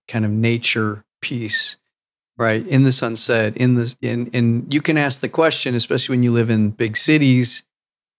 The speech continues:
or you're not surrounded by, you know, we're in the concrete jungle, and where do we see beauty?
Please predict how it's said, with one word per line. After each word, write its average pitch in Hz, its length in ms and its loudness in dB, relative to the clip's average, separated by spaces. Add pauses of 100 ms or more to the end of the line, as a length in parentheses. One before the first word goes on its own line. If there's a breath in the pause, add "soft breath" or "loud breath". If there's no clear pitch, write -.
(180)
or 120 100 2
you're 120 160 4
not 120 320 2
surrounded 120 760 2
by, 110 200 4
you 113 120 2
know, 113 120 2
we're 120 160 2
in 127 80 2
the 123 80 -2
concrete 123 500 -2
jungle, 113 640 0
and 107 320 2
where 120 160 2
do 123 80 2
we 120 160 -2
see 117 240 0
beauty? 117 640 -2